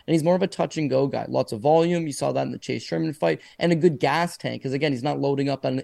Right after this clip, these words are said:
these any one strikes. So that first round should be Rogerio de Lima's, 'cause he's gonna come hard. He's gonna land those big bombing shots, whereas Acosta Cortez is looking to just kind of put money in the bank and, and tire him out into those later stretches. So I agree with you there.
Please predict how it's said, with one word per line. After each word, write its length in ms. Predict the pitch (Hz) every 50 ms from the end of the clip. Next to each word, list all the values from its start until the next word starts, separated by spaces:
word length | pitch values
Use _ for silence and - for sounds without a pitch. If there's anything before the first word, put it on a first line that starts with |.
| -
these 200 | 135 123 131 123
any 200 | 127 127 135 135
one 200 | 127 123 123 120
strikes. 460 | - - - - 143 135 123 - - -
So 180 | - 127 120 - - - _ -
that 240 | 226 254 247 -
first 260 | - 262 254 190 - -
round 360 | 180 180 190 180 156 147 -
should 180 | - 175 170
be 120 | 160 175 170
Rogerio 500 | 160 151 147 147 120 143 151 147 135 123
de 80 | 123
Lima's, 400 | 113 131 165 165 143 123 123 - - _ _ _ -
'cause 100 | - 135
he's 160 | 131 185 160
gonna 140 | 190 190 170
come 180 | - - 147 127
hard. 480 | 123 - - 120 110 117 135 165 175 - _ _ -
He's 100 | 165 156
gonna 140 | 170 165
land 180 | 151 151 147 147
those 160 | 143 139 117
big 380 | 107 107 - 160 156 143 120 -
bombing 400 | 139 143 175 202 202 170 135 117
shots, 460 | - - - 113 113 120 - - - _ _ _ -
whereas 240 | 151 151 156 135
Acosta 400 | 139 - - 151 151 143 - 139
Cortez 420 | - - 143 135 - 160 139 135 123
is 120 | 127 120
looking 220 | 139 131 - 139 131
to 60 | 123
just 220 | 113 127 - - - _ _ _ _ -
kind 200 | - 165 156 156
of 80 | 143
put 200 | - - 160 143
money 280 | - 160 156 151 147 143
in 100 | 139 135
the 60 | 127
bank 340 | 104 - 139 135 127 123 -
and, 140 | 123 110 - _ _ _ -
and 140 | 147 135 -
tire 360 | - - 151 151 143 131 131
him 120 | 131 135
out 160 | 135 131 131 135
into 200 | 139 127 139 127
those 180 | 131 120 107
later 260 | 113 127 123 123 110 107
stretches. 540 | - - - 120 110 107 - - 107 -
So 140 | - - -
I 80 | 123 135
agree 240 | 139 120 127 127 120
with 120 | 110 -
you 80 | 117 104
there. 160 | 101 101